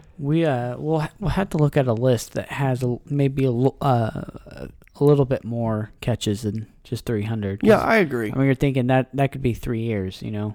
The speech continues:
Speaker 2: I agree.
Speaker 1: Um,
Speaker 2: I,
Speaker 1: that's
Speaker 2: I,
Speaker 1: not,
Speaker 2: I
Speaker 1: that's
Speaker 2: totally
Speaker 1: not a
Speaker 2: agree.
Speaker 1: tall, you know, I, I need a more long-term deal there. But that, that is still, I mean,
Speaker 2: But, I
Speaker 1: That,
Speaker 2: mean,
Speaker 1: that's
Speaker 2: point
Speaker 1: impressive.
Speaker 2: being, like,
Speaker 1: Yeah.
Speaker 2: Larry's up top,
Speaker 1: Yeah.
Speaker 2: and, and he's obviously gonna be up top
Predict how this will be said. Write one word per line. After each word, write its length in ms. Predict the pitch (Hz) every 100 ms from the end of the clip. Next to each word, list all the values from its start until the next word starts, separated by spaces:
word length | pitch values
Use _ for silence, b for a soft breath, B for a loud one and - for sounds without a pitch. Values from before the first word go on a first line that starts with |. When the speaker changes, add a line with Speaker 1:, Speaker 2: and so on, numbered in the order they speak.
| -
Speaker 2:
I 140 | 190
agree. 160 | 196 127
Speaker 1:
Um, 320 | 107 101 101 -
Speaker 2:
I, 80 | 180
Speaker 1:
that's 60 | -
Speaker 2:
I, 40 | 156 135
Speaker 1:
not, 100 | 147
Speaker 2:
I 60 |
Speaker 1:
that's 100 | 139
Speaker 2:
totally 160 | 170 165
Speaker 1:
not 100 | 117
a 40 |
Speaker 2:
agree. 40 | 113
Speaker 1:
tall, 480 | 131 123 117 113 113 - - _
you 140 | - 113
know, 200 | 101 104
I, 60 |
I 220 | - 98 82
need 320 | 120 123 113
a 60 | 110
more 260 | 113 110
long-term 580 | 104 113 110 107 120 107
deal 180 | 110 110
there. 240 | 107 110 - b b b -
But 160 | -
that, 160 | 151 139
that 140 | 160
is 100 | 147
still, 280 | - 156 139
I 80 | 127
mean, 240 | 120 113 - - - -
Speaker 2:
But, 160 | 170
I 20 | -
Speaker 1:
That, 80 | 160
Speaker 2:
mean, 320 | 151 131 113
Speaker 1:
that's 120 | 127
Speaker 2:
point 140 | 160 156
Speaker 1:
impressive. 280 | 180 180 117
Speaker 2:
being, 120 | 113
like, 200 | 113 104
Speaker 1:
Yeah. 40 | 120
Speaker 2:
Larry's 340 | 139 127 120
up 180 | 120 90
top, 300 | - 98 82 - _ _
Speaker 1:
Yeah. 140 | 143 120
Speaker 2:
and, 140 | 113
and 200 | 120 135
he's 220 | 143 135
obviously 600 | 135 127 127 120 - 117
gonna 200 | 117 107
be 160 | 104 107
up 180 | - -
top 380 | 120 101 -